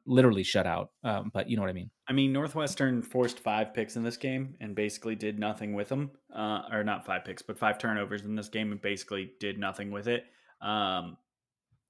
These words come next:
Speaker 2: just a bad game. I, I mean, Northwestern li-, is gonna still, e-, despite the fact they've been a little bit better this year and they actually have competent Q B play, Northwestern still wants to ugly up the game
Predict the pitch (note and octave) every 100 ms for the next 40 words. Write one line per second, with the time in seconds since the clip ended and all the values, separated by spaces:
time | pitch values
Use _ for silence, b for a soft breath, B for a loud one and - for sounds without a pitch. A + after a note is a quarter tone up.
0 | _ _ _ _ _ _ _ _ - -
1 | - A#2 G#2+ A2+ A#2 A2+ B2 C3+ C3 A2+
2 | A#2+ A#2 A#2+ A2+ G#2+ b b A#2+ D3 F3+
3 | E3+ - E3 D3 B2 A#2 A#2+ - A#2+ B2
4 | A#2 - A#2 A#2+ A#2 - - B2 B2 A#2
5 | B2 - D3+ D3+ - D3 C#3 B2+ B2 B2
6 | G#2+ A#2+ B2 B2 - A2 A2+ G#2+ A2 -
7 | A2+ A2+ A2 G#2 G#2+ - A2 A2 G#2+ A2
8 | A2+ A#2 A2+ A2 A2+ A2 A2 A2 G#2+ G#2+
9 | b b _ B2 C3+ D3 D3+ - D3+ B2+
10 | - C#3 B2+ A#2 A#2 G#2+ - D#2 G2+ A#2
11 | B2+ C3 C3 C#3 A2+ F#2+ G2+